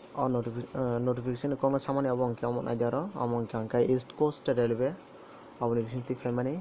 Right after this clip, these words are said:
nai damo faimani hingka hingke tero paanch dui hazar bish obo ni bisingo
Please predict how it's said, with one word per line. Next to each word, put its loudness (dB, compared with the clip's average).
nai 0
damo 4
faimani 4
hingka 0
hingke 2
tero 10
paanch 2
dui 4
hazar 2
bish 0
obo -4
ni 0
bisingo -2